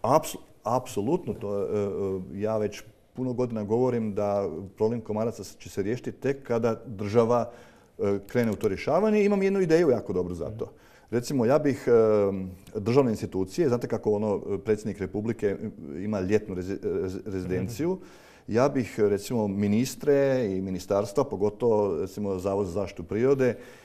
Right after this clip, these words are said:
ili, e, općenito vladu, izmjestio, recimo, u sedmom mjesecu u Zlatnu Gredu. I da budu tamo, da budu tamo mjesec dana. I ja mislim da bi nakon toga, e, se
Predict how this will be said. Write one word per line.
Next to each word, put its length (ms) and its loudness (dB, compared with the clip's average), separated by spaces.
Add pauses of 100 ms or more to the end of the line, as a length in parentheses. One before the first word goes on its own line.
(160)
ili, 360 -2
e, 60 -4 (1160)
općenito 720 -4 (300)
vladu, 640 0
izmjestio, 580 0
recimo, 280 2
u 40 0
sedmom 340 0
mjesecu 400 -2
u 60 0
Zlatnu 340 0
Gredu. 320 -4 (840)
I 60 0
da 80 10
budu 200 8
tamo, 240 -2 (200)
da 60 -6
budu 180 2
tamo 140 6
mjesec 320 0
dana. 300 -8 (260)
I 100 -8
ja 120 0
mislim 280 -4
da 80 2
bi 80 -6
nakon 260 -4
toga, 360 0 (440)
e, 320 0
se 160 -8